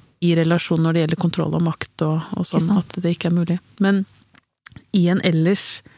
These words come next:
Speaker 1: altså hvis de tingene ikke er til stede, men relasjonen likevel er ganske
Speaker 2: Ja.
Speaker 1: komplisert, sånn som
Speaker 2: Ja.
Speaker 1: min og hans var,
Speaker 2: Ikke sant?
Speaker 1: ehm, så er det mulig å jobbe med.
Speaker 2: Nettopp.
Speaker 1: Men det krever jo selvfølgelig en god del, da.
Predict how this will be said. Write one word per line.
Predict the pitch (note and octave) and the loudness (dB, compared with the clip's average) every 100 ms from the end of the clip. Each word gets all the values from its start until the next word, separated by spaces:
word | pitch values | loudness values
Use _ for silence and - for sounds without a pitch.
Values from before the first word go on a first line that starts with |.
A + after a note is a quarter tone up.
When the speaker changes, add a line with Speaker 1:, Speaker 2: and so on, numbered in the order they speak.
| - - _ - | -20 -20 _ -6
Speaker 1:
altså | G3 | -2
hvis | G3 | -2
de | - F#3+ | 0 0
tingene | - G3 F#3+ | 2 2 2
ikke | G3 | 0
er | |
til | G3+ - | -2 -2
stede, | G#3 F3+ | 0 2
men | F#3 F#3 G3 - F#3+ | 2 2 0 -2 0
relasjonen | F#3 - F3+ G3 | 0 0 2 2
likevel | G3 - E3+ | 2 0 0
er | F#3+ | 2
ganske | G3+ - | 0 2
Speaker 2:
Ja. | A3 | 2
Speaker 1:
komplisert, | F#3 - G#3 C4 - | 2 0 -2 -2 0
sånn | G#3+ G3+ | -2 2
som | G3+ | 2
Speaker 2:
Ja. | G3+ - - | 0 -4 -2
Speaker 1:
min | F#3+ F#3+ G3+ F#3+ - | 0 2 2 0 0
og | F#3 | 0
hans | G#3 A3+ - | 2 0 -2
var, | G3+ C4+ D#4+ - | -2 -2 -2 -8
Speaker 2:
Ikke | A3+ A3+ | -4 -2
sant? | - A#3 - - - - | -2 -6 -10 -20 -18 -4
Speaker 1:
ehm, | F#3+ G3 G3 G3 G3 G3 G3 F#3+ - | 0 2 4 4 2 2 2 0 -2
så | - - A3+ A3 | -4 -6 -4 -2
er | E3 F#3 | 0 0
det | F#3+ F#3+ | 2 2
mulig | G#3 A3+ G#3+ | 2 0 0
å | A3+ | -2
jobbe | A3 | -2
med. | A#3 - - | -4 -6 0
Speaker 2:
Nettopp. | G3+ G3 - - - - - - - _ _ _ - | 2 2 -2 -6 -6 -6 -18 -20 -20 _ _ _ 0
Speaker 1:
Men | F3+ | 0
det | G3 | 0
krever | - G3 D#3 | -2 -2 -2
jo | D3+ | -4
selvfølgelig | - E3+ D#3+ D#3+ D3 D3+ | -8 -8 -6 -4 -2 -2
en | D#3+ | -2
god | D#3+ D#3+ | -2 -2
del, | - - | -2 -4
da. | - | -6